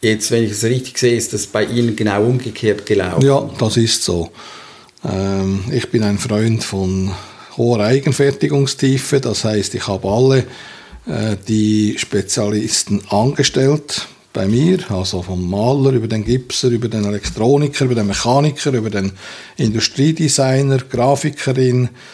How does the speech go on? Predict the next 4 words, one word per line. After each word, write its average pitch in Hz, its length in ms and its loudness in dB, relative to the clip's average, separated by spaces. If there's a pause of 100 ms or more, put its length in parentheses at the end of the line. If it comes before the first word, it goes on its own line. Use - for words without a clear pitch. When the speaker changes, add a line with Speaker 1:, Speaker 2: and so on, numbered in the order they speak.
(180)
Speaker 2:
Texterin, 131 680 0
Fotografin, 127 920 0
all 143 260 2
diese 143 460 0